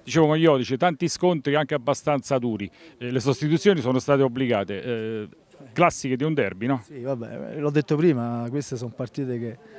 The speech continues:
Speaker 2: esulano da qualsiasi risultato, perché, eh, poteva vincere il Capistrello, potevamo vincere noi, è uscito il pareggio penso meritatamente, ma è giusto il pareggio. Gli scontri sono stati però, penso alla fine, corretti, perché poi alla fine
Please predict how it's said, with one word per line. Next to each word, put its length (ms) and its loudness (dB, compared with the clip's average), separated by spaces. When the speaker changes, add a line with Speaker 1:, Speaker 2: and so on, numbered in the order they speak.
Speaker 2:
esulano 460 -2
da 100 0
qualsiasi 460 0
risultato, 600 0
perché, 280 -14
eh, 760 -14
poteva 320 -4
vincere 240 -2
il 40 -8
Capistrello, 540 -2
potevamo 320 -4
vincere 260 -6
noi, 240 0
è 20 -2
uscito 240 -4
il 80 -2
pareggio 380 0
penso 280 -4
meritatamente, 840 -6
ma 120 -8
è 20 -8
giusto 340 -4
il 80 -8
pareggio. 400 -4
Gli 80 -8
scontri 300 2
sono 160 -2
stati 240 0
però, 540 0
penso 240 -4
alla 120 2
fine, 220 -2
corretti, 500 -2
perché 260 -10
poi 160 -4
alla 140 -6
fine 280 -6